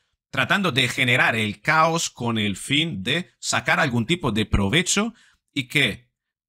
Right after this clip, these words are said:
todas las atenciones se desmarquen de su persona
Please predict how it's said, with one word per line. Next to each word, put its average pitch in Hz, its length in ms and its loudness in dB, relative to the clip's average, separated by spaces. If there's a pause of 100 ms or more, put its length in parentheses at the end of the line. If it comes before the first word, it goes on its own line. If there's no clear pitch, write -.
todas 226 180 4
las 175 140 2
atenciones 147 840 0
se 156 220 0
desmarquen 123 760 0
de 107 60 0
su 123 180 -4
persona 160 580 -4